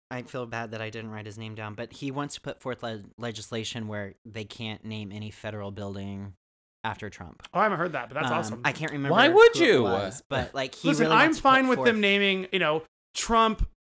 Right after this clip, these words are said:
Speaker 2: federal prison,
Speaker 3: <laughs>
Speaker 2: Trump maximum security, like, Trump Catraz, you know? I'm fine with that.
Speaker 1: <laughs> I just, I don't know.
Speaker 2: Just, you know, make those bars he has to sit behind solid gold. He'll love it.
Speaker 3: <laughs>
Speaker 1: Lord.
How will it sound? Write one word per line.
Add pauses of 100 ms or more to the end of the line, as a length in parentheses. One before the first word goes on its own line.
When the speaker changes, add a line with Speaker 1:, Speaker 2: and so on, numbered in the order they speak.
(140)
Speaker 2:
federal
prison, (180)
Speaker 3:
<laughs>
Speaker 2:
Trump
maximum
security, (260)
like, (120)
Trump
Catraz,
you
know? (420)
I'm
fine
with
that.
Speaker 1:
<laughs>
I
just, (560)
I
don't
know.
Speaker 2:
Just, (320)
you
know, (240)
make
those
bars
he
has
to
sit
behind
solid
gold.
He'll
love
it.
Speaker 3:
<laughs>
Speaker 1:
Lord.